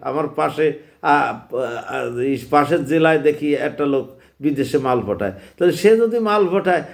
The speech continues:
আমিও তো আপনাদের কাছে পাঠাইতে পারবো। আমার মাল তো এক নম্বর কোয়ালিটির মাল, কোনো সমস্যা নাই। আমি মাল পাঠাবো, আপনি ব্যবস্থা করেন। ইনশাআল্লাহ আপনার যত মাল লাগে আমি দেবো, এক নম্বর কোয়ালিটির মাল। সারা বাংলাদেশে দিচ্ছি, তাহলে, আহ,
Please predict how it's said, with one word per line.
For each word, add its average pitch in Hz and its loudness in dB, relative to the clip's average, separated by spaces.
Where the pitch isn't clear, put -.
আমিও 247 2
তো 247 4
আপনাদের 180 0
কাছে 143 -2
পাঠাইতে 127 -2
পারবো। 117 -2
আমার 175 2
মাল 196 2
তো 190 0
এক 202 2
নম্বর 240 0
কোয়ালিটির 160 0
মাল, 101 -4
কোনো 220 0
সমস্যা 196 0
নাই। 113 -2
আমি 165 0
মাল 190 4
পাঠাবো, 180 2
আপনি 165 0
ব্যবস্থা 202 0
করেন। 139 0
ইনশাআল্লাহ 156 2
আপনার 156 -2
যত 220 2
মাল 196 4
লাগে 151 2
আমি 143 0
দেবো, 127 -2
এক 139 -2
নম্বর 139 -4
কোয়ালিটির 135 -2
মাল। 98 -4
সারা 175 4
বাংলাদেশে 202 0
দিচ্ছি, 190 -4
তাহলে, 180 0
আহ, 135 -2